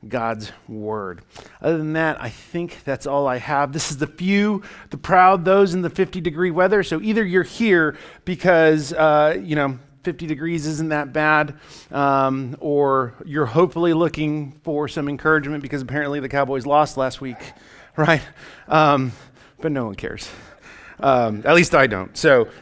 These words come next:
uh, with that being said, let's, let's dig into what does matter.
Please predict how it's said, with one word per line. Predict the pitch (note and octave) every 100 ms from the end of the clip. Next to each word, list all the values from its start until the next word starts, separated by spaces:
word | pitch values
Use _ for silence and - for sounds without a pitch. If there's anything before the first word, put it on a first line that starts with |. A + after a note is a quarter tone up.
| -
uh, | D3+ C#3+ C#3+
with | D3 G3+ -
that | E3 C#3+
being | C#3 C3+ A#2+
said, | B2 G#2+ G#2 A#2 -
let's, | C#3 F3 - D3+
let's | D3+ D3
dig | C3 C#3 C#3
into | C#3 A#2
what | A2+ A#2 A2+
does | A#2+ G#2+
matter. | A2+ G#2+ G#2+